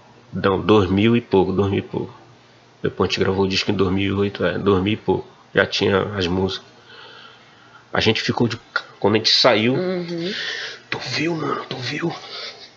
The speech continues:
Speaker 1: Né? Aquela coisa,
Speaker 2: Uhum,
Speaker 1: né?
Speaker 2: sim.
Speaker 1: Porque a gente pensava que a gente, a gente vai entrar, a gente vai levar latada, cara. Os caras vão, os roqueiros aí.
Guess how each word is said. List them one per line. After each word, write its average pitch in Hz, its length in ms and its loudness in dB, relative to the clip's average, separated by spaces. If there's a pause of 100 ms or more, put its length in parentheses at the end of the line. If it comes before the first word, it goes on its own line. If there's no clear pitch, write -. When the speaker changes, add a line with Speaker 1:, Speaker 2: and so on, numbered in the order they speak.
(160)
Speaker 1:
Né? 117 300 6 (180)
Aquela 110 320 4
coisa, 208 180 6
Speaker 2:
Uhum, 220 220 4
Speaker 1:
né? 302 40 -2
Speaker 2:
sim. 285 400 0 (120)
Speaker 1:
Porque - 140 -2
a - 20 8
gente - 120 -2
pensava 127 420 4
que 143 120 0
a - 20 2
gente, 196 280 0 (360)
a 117 60 -2
gente 123 240 0
vai 113 140 4
entrar, 117 180 2
a 113 40 2
gente 113 220 -2
vai 117 200 -2
levar 104 280 2
latada, 104 480 0
cara. - 340 -10
Os - 140 -8
caras 98 260 -2
vão, 107 360 -2 (140)
os - 160 0
roqueiros 98 440 2
aí. 104 280 -4